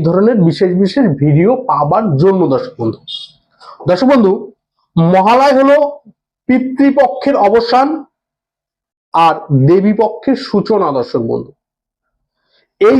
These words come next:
দিন মা দুর্গাকে আমরা আহ্বান করি। দর্শক বন্ধু, বিশ্বাস করি এই দিনে আপনি যদি বিশ্বাস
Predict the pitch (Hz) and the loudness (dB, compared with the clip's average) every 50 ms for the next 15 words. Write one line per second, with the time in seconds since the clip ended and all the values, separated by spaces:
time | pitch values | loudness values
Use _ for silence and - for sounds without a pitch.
0 | 240 294 254 208 190 196 214 240 240 - - _ _ _ _ _ _ - 185 185 | 2 2 2 2 0 -2 -6 -8 -12 -14 -18 _ _ _ _ _ _ 0 0 2
1 | 190 202 220 240 240 202 233 240 226 226 247 226 160 151 151 - - _ _ _ | 4 4 2 2 2 2 0 2 2 2 2 2 2 2 0 -2 -6 _ _ _
2 | _ _ - - 233 233 233 - 180 196 202 208 220 240 277 - - _ _ _ | _ _ -2 0 0 0 0 -2 -4 -2 0 0 0 0 -2 -4 -10 _ _ _
3 | _ _ _ _ _ _ _ _ - 151 175 185 214 240 220 190 185 214 226 214 | _ _ _ _ _ _ _ _ -4 0 2 2 2 2 0 -2 -2 -2 -2 -2
4 | 196 208 185 170 170 160 143 - 147 131 123 120 113 107 101 98 120 - _ _ | -2 -2 -2 0 0 0 -2 -2 -4 -4 -2 0 0 0 -2 -4 -6 -10 _ _
5 | _ _ _ _ _ _ _ _ _ _ - _ _ _ - - 143 160 226 226 | _ _ _ _ _ _ _ _ _ _ -20 _ _ _ -2 0 2 2 2 0
6 | - - 285 269 269 - - 285 247 185 175 190 - _ _ _ _ _ _ _ | -2 0 0 0 -2 -2 -4 -4 -4 -4 -6 -10 -16 _ _ _ _ _ _ _
7 | _ _ _ _ _ _ _ _ _ _ _ _ _ _ _ _ - - 190 226 | _ _ _ _ _ _ _ _ _ _ _ _ _ _ _ _ -6 -2 0 2
8 | 262 262 233 240 269 254 254 190 - - - - - _ _ _ _ _ _ - | 2 2 2 2 2 4 2 2 0 -2 -6 -10 -16 _ _ _ _ _ _ -2
9 | 160 175 190 - - 247 277 254 254 277 277 269 202 233 226 - - - 262 254 | 0 0 0 0 0 0 2 2 2 2 2 2 2 2 0 -2 -2 -2 -2 -2
10 | 247 | -2